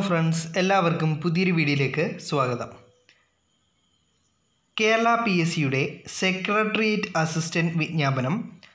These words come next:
രണ്ടായിരത്തി ഇരുപത്തിയൊന്ന് മാർച്ച് മാസം പ്രസിദ്ധീകരിക്കാൻ വേണ്ടിയിട്ട് പി എസ് സി തീരുമാനമായിട്ടുണ്ട്. സെക്രട്ടേറിയറ്റ്, പി എസ് സി തുടങ്ങിയവയിൽ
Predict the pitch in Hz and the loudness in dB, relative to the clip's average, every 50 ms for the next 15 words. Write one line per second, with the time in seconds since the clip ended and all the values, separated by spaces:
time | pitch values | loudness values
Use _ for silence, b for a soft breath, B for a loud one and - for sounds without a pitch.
0 | B B - 180 165 170 185 185 196 196 196 202 196 202 196 202 220 196 175 151 | B B -4 -2 0 2 2 2 4 4 4 4 2 2 2 2 2 2 2 2
1 | 147 147 147 147 139 135 127 135 175 - - - - - - 175 160 160 165 175 | 0 0 0 0 0 2 0 0 -2 -4 -6 -14 -18 -10 -4 -2 0 2 2 2
2 | 180 180 185 180 220 208 196 175 156 147 - - 156 220 247 - - - - - | 2 2 0 0 0 0 2 2 0 0 0 0 -2 -2 -2 -6 -10 -16 -8 -4
3 | - 156 160 160 - 165 165 185 175 170 156 143 147 151 147 147 139 135 131 127 | -2 -2 -2 0 0 0 0 2 2 2 0 0 0 0 0 2 0 0 0 0
4 | 127 127 156 220 - - B B B B B B B B _ _ _ _ - 180 | 0 0 -2 -2 -4 -6 B B B B B B B B _ _ _ _ -2 0
5 | 175 175 175 165 165 170 175 208 - - - - 180 170 165 160 160 160 156 165 | 2 2 2 2 0 0 -2 -2 -2 -4 -4 -2 0 0 2 2 2 2 2 2
6 | 185 180 160 139 139 - 123 113 110 - - - - - _ _ _ _ _ _ | 2 2 2 0 0 -2 -6 -8 -10 -12 -14 -16 -20 -20 _ _ _ _ _ _
7 | - _ _ _ _ _ _ _ _ _ _ _ _ _ _ _ _ _ _ _ | -20 _ _ _ _ _ _ _ _ _ _ _ _ _ _ _ _ _ _ _
8 | _ _ _ _ - B B B B B B B B B B B B - - - | _ _ _ _ -20 B B B B B B B B B B B B -14 -4 -2
9 | 220 208 214 247 240 214 233 240 226 190 160 143 135 151 147 175 - - - - | -2 0 0 0 0 0 2 2 2 2 2 2 0 0 0 -2 -4 -6 -14 -20
10 | - _ _ - _ _ - 202 202 208 220 220 214 214 202 214 214 220 220 220 | -20 _ _ -20 _ _ -4 -2 0 2 2 2 0 0 0 0 0 -2 -2 -6
11 | - - _ _ - - - 185 175 185 190 190 190 185 156 143 135 131 127 131 | -12 -18 _ _ -14 -4 -2 0 2 2 2 2 2 2 2 2 2 0 0 0